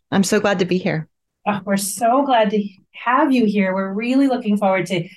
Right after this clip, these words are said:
Speaker 2: to hearing your story. So to start, can you share with us a bit about yourself and any factors that you think may have played a role in the development of your eating disorder?
Speaker 1: Sure. I grew up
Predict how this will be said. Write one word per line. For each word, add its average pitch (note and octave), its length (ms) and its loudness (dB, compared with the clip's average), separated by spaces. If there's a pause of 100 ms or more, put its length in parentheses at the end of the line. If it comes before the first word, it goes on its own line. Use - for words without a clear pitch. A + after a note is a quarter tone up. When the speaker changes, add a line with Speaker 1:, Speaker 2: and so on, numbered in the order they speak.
(240)
Speaker 2:
to B3+ 60 -4
hearing C4 380 2
your D4 140 0
story. G3+ 520 0
So G#3 280 0
to B3 200 -6
start, B3 460 0
can B3+ 140 -4
you C4 120 -4
share C4 360 -4
with B3+ 160 -2
us A3+ 180 2
a A3 60 -2
bit A3 160 0
about F#3 260 -2
yourself C#4 640 -4
and G3 320 -2 (560)
any E4+ 220 4
factors G#3 540 -2
that G3 300 -2
you A3+ 400 -6 (360)
think A#3+ 220 0
may A3+ 120 -4
have G#3+ 200 -2
played G#3 220 -2
a G#3 60 2
role F#3+ 360 0
in G3 220 -4
the F#3 120 -8
development F#3 640 -2 (180)
of F#3 260 0
your F#3+ 180 -4
eating G3 240 0
disorder? D#3 500 -4 (1040)
Speaker 1:
Sure. G#3+ 760 0
I G3+ 140 0
grew A3 340 2
up A3 260 -2